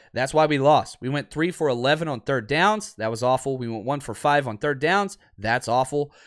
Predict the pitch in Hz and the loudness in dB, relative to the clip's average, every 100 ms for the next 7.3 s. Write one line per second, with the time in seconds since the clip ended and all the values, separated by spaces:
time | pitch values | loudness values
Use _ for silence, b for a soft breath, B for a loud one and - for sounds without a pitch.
0 | b 113 117 113 - 131 156 - 170 165 | b -2 0 0 -4 -2 -2 2 2 2
1 | 156 139 113 139 123 - b b b 113 | -4 -10 -6 -4 -4 -10 b b b -6
2 | 107 113 156 190 175 170 160 123 147 170 | -6 -8 -4 -2 -2 2 2 2 2 2
3 | 165 156 - b b b 117 120 - 165 | 0 -4 -12 b b b -6 -4 -2 0
4 | 160 147 156 156 - - - - 120 127 | 0 -2 -2 -4 -8 -16 -16 -16 -8 -4
5 | 117 110 - - 151 156 156 127 110 147 | -4 -4 -10 -2 0 2 -2 -6 0 2
6 | 202 156 123 117 113 113 165 151 117 123 | 2 2 0 -2 -6 -4 -2 -2 -2 -2
7 | 151 101 | -2 -4